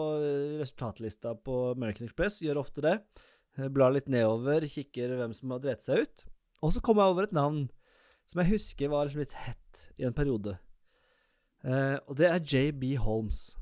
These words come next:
Han lå på, han har vært på tolvte plass på verdensrankinga,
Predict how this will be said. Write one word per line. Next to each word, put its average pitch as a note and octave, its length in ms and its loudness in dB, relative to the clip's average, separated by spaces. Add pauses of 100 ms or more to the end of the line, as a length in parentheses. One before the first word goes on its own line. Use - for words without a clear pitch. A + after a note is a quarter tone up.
(1300)
Han D3 220 2
lå D#3+ 340 8
på, D3 540 8
han D3 120 -4
har E3 140 -2 (120)
vært C#3+ 180 -4
på - 100 -8
tolvte - 380 8
plass A2+ 160 -8
på C#3+ 100 -4
verdensrankinga, A2+ 600 -6